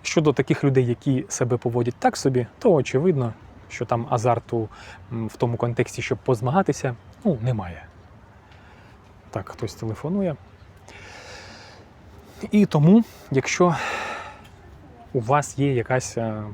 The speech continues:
така от задачка, що до вас хтось на вулиці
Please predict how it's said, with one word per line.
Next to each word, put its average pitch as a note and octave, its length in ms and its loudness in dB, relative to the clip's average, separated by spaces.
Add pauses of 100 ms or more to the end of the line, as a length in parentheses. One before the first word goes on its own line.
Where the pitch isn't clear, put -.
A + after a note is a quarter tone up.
(1200)
така C3 220 0
от A#2+ 140 2
задачка, A2 500 -4 (920)
що A#2+ 320 -2 (220)
до B2+ 100 2
вас C3 180 2
хтось - 460 0
на B2 100 -2
вулиці B2 480 2